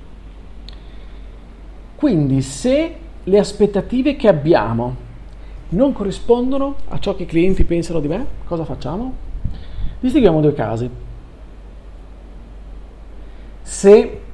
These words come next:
hanno, diciamo, pensato qualcosa per mio conto,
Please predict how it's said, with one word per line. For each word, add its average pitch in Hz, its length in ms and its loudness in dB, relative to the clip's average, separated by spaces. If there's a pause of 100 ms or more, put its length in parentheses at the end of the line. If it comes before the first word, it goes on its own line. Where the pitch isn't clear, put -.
(140)
hanno, 180 420 6
diciamo, 160 720 2 (100)
pensato 156 640 6
qualcosa 143 480 4
per 135 180 -2
mio 160 160 0
conto, 165 760 2